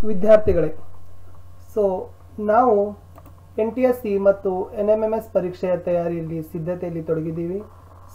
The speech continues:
So ನನ್ನದೇ ಆಗಿರ್ತಕ್ಕಂಥ YouTube channel Study with ಪರಶುರಾಮದಲ್ಲಿ so ಬಹಳಷ್ಟು ಎನ್ ಟಿ ಎಸ್ ಸಿ ಮತ್ತು ಎನ್ ಎಂ ಎಂ ಎಸ್ಗೆ ಸಂಬಂಧಪಟ್ಟಂತೆ ವಿಡಿಯೋಗಳನ್ನ upload ಮಾಡಿದ್ದೀನಿ, ತಾವುಗಳು ನೋಡ್ಬೋದು.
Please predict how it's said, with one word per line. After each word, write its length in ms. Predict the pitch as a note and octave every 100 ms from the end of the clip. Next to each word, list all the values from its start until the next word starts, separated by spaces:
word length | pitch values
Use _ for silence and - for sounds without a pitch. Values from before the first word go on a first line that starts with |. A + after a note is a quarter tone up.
| -
So 400 | F3 E3 E3 G3
ನನ್ನದೇ 260 | F#3+ G#3+ G#3+
ಆಗಿರ್ತಕ್ಕಂಥ 540 | G3 F#3+ F#3+ F#3+ F3+
YouTube 400 | F3 E3 F3 E3+
channel 300 | F3 F3+ G3+
Study 320 | G3+ F3 E3
with 240 | E3 D#3+ -
ಪರಶುರಾಮದಲ್ಲಿ 880 | D#3+ - E3 D#3+ D#3 G3+ F#3+ E3+ - - - -
so 100 | F#3
ಬಹಳಷ್ಟು 440 | F3 G3+ A3+ - B3
ಎನ್ 220 | G3 F#3
ಟಿ 80 | G#3
ಎಸ್ 140 | G3
ಸಿ 120 | G#3+
ಮತ್ತು 340 | G3 E3+ F3+ F#3+
ಎನ್ 200 | F3+ F3+
ಎಂ 120 | F#3+
ಎಂ 140 | F3+
ಎಸ್ಗೆ 220 | F3 F3+ E3+
ಸಂಬಂಧಪಟ್ಟಂತೆ 760 | E3 D#3+ D#3+ D#3+ D#3+ E3 D#3
ವಿಡಿಯೋಗಳನ್ನ 520 | D#3 D#3 E3 D#3+ D#3+ D#3
upload 440 | - - F3 E3+
ಮಾಡಿದ್ದೀನಿ, 460 | E3 E3 D#3+ F#3+ G#3
ತಾವುಗಳು 420 | E3+ D#3+ D#3 D#3
ನೋಡ್ಬೋದು. 500 | D#3 E3+ E3+ E3+